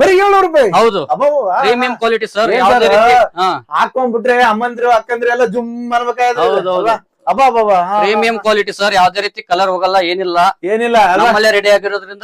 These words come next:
Speaker 2: ನಾವು ಈ ಹಂಡ್ರೆಡ್ ಪರ್ಸೆಂಟ್ ಗ್ಯಾರಂಟಿ ಕೊಡ್ತೀವಿ ಸರ್.
Speaker 1: ಹಾ, ಹಾ, ಹಾ,
Speaker 2: ಹ್ಮ್.
Speaker 1: ಹಾ.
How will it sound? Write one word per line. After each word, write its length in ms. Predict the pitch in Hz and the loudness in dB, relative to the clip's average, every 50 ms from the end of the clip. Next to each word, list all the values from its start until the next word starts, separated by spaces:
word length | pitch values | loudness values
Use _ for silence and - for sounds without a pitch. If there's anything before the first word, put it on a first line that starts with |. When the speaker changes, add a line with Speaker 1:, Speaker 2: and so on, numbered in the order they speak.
| 233 208 | -4 -2
Speaker 2:
ನಾವು 160 | 202 202 196 | 0 -2 -2
ಈ 100 | 190 190 | -4 -8
ಹಂಡ್ರೆಡ್ 360 | 190 156 160 170 180 190 202 - | -16 -14 -16 -12 -12 -12 -10 -10
ಪರ್ಸೆಂಟ್ 240 | 190 - 220 220 | -12 -12 -12 -8
ಗ್ಯಾರಂಟಿ 300 | 196 190 180 190 190 202 | -4 -2 -2 -2 -4 -8
ಕೊಡ್ತೀವಿ 340 | 202 190 185 180 180 175 - | -14 -14 -14 -14 -14 -16 -8
ಸರ್. 120 | 185 180 175 | -6 -8 -8
Speaker 1:
ಹಾ, 320 | _ _ _ - 208 233 | _ _ _ -2 0 0
ಹಾ, 100 | 254 247 | 2 2
ಹಾ, 300 | 233 247 254 254 254 240 | 2 2 2 2 2 2
Speaker 2:
ಹ್ಮ್. 260 | 240 254 247 - - | 2 2 0 0 0
Speaker 1:
ಹಾ. 380 | 247 254 247 240 220 175 147 | 0 -2 0 -2 -2 -4 -6